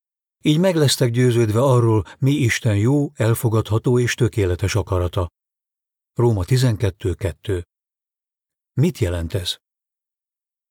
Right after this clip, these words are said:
Istennek számít az, hogy hogyan gondolkodunk. A szavainkat és a tetteinket, a gondolataink és az érzéseink határozzák meg.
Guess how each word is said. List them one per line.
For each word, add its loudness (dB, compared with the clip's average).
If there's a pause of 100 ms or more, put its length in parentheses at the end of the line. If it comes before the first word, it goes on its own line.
(140)
Istennek 0
számít 2
az, 0
hogy -2
hogyan 0
gondolkodunk. -6 (840)
A -4
szavainkat 2
és -2
a -2
tetteinket, -2 (180)
a -6
gondolataink 2
és 0
az 0
érzéseink 0
határozzák -4
meg. -12